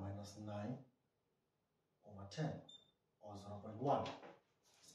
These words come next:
up to you. Simplify this. You find that you have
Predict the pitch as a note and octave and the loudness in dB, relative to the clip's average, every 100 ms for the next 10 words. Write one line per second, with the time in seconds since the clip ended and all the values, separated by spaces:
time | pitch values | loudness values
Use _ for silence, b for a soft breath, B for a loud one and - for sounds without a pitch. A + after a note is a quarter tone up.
0 | - - - C3 E3 - - - - - | -4 -4 0 10 10 10 6 -2 -14 -20
1 | - _ - D3+ C#3+ D#3+ D3+ C#3 C#3 F3 | -20 _ -2 2 6 12 12 12 12 10
2 | - - - - _ _ _ _ _ _ | 10 0 -6 -20 _ _ _ _ _ _
3 | - B2+ - D3+ C#3+ C#3 C3+ B2 B2 A2+ | -14 -8 8 12 12 12 12 10 6 4
4 | - A#2+ - C3+ C3 B2+ B2 | 4 2 6 12 12 12 12